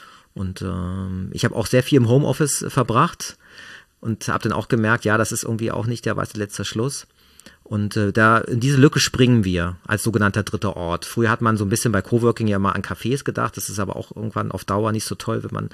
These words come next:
in so einem lärmigen Café arbeiten möchte. Einfach einen professionellen Arbeitsplatz zu haben,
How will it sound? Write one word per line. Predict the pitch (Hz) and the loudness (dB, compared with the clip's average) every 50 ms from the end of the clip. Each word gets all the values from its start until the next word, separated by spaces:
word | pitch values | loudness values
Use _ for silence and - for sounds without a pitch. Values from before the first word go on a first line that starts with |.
| - - - - - - - | -14 -20 -18 -18 -18 -14 -6
in | - | -4
so | 107 | -2
einem | 101 95 | 0 2
lärmigen | 95 98 104 113 110 107 107 | 2 4 4 4 2 2 0
Café | - 104 92 - - 110 110 | -2 -2 -4 -2 -2 -2 -2
arbeiten | - 101 110 107 117 117 - 120 113 | 0 -2 0 0 -2 -2 -2 -2 -4
möchte. | 113 117 - - 127 127 127 135 _ - - - - - - - - - - - - | -4 -4 -6 -6 -8 -8 -8 -8 _ -20 -20 -20 -20 -20 -20 -20 -20 -20 -20 -16 -8
Einfach | - - 110 110 127 107 | -2 -2 0 0 2 2
einen | 95 104 110 101 | 2 0 0 0
professionellen | - - 120 - 127 101 110 110 107 104 107 107 - | 0 -2 0 0 0 0 0 0 0 0 0 -2 -2
Arbeitsplatz | - 117 - 98 92 - - - 98 90 - - - | -4 -4 -2 -4 -4 -4 -6 -6 -6 -6 -6 -8 -8
zu | - - 95 | -6 -4 -4
haben, | 92 92 90 92 110 127 | -4 -4 -4 -4 -6 -8